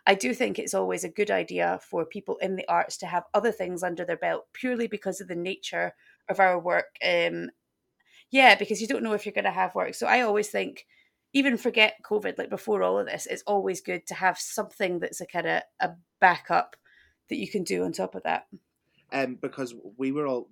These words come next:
Speaker 2: like, the original, sort of my original concept for this podcast was gonna be, um, like, actors have already retrained in lots of different things.
Speaker 1: Mm-hmm.
Speaker 2: And, like, 'cause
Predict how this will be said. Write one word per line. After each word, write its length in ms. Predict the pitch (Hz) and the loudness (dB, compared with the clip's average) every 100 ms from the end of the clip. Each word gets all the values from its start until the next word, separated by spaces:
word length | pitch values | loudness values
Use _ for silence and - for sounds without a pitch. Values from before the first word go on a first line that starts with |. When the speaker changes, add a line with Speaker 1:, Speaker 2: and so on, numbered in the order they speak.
| 117 | -10
Speaker 2:
like, 180 | 117 | -10
the 120 | 127 120 | -6 -6
original, 520 | 120 123 135 120 113 | -6 -8 -10 -10 -10
sort 240 | - 123 110 | -10 -10 -10
of 60 | |
my 140 | 117 113 | -10 -10
original 300 | 113 113 110 | -12 -12 -14
concept 480 | - 123 123 113 - | -14 -12 -10 -12 -14
for 80 | |
this 120 | 113 110 | -18 -14
podcast 580 | 127 123 - 117 - | -12 -12 -14 -14 -12
was 160 | 117 110 | -12 -12
gonna 200 | 120 113 | -12 -12
be, 360 | 117 110 107 - _ _ _ - | -12 -12 -14 -18 _ _ _ -12
um, 220 | 110 107 _ _ _ _ | -12 -12 _ _ _ _
like, 180 | 127 123 - | -8 -6 -6
actors 560 | 139 - 156 131 - - | -6 -6 -8 -8 -10 -12
have 180 | - 127 | -8 -4
already 320 | 127 135 143 | -2 -2 -2
retrained 540 | 143 147 - 151 156 | -4 -4 -2 -2 -2
in 120 | 143 | -2
lots 220 | 135 131 - | -2 -6 -8
of 80 | |
different 340 | 131 139 147 127 | -8 -8 -8 -8
things. 520 | 151 156 180 - - _ _ _ _ | -8 -6 -8 -10 -14 _ _ _ _
Speaker 1:
Mm-hmm. 320 | 196 160 156 - | -6 -6 -8 -6
Speaker 2:
And, 300 | 127 127 120 | -6 -6 -6
like, 180 | 123 120 | -8 -8
'cause 260 | 123 - | -12 -16